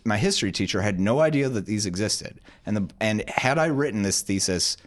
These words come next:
ten years earlier, before these documents were in the public record and were unverifiably correct,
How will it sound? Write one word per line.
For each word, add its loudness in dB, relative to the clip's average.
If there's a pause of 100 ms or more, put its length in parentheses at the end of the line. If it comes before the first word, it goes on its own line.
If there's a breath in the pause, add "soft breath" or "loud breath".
(340 soft breath)
ten 2
years 2
earlier, 0
before -2
these 0
documents -2 (120)
were -2 (380)
in 0
the 0
public -2
record -2
and -6
were -2
unverifiably 0
correct, -4